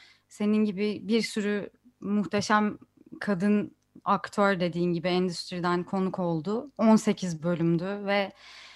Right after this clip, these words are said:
e, bunun dışında hala aklımda bir sürü isim var. E, yani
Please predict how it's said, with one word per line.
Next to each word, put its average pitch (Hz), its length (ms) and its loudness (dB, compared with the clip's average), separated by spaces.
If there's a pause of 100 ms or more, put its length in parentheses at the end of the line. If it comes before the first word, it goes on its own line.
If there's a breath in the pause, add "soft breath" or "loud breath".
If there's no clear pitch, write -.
(200 soft breath)
e, 190 280 -2 (220)
bunun 214 320 2
dışında 208 340 0
hala 214 340 6
aklımda 202 480 -2
bir 226 140 0
sürü 190 500 -6
isim 180 400 -4
var. 190 360 -6 (680)
E, 185 340 -4 (440)
yani 202 460 0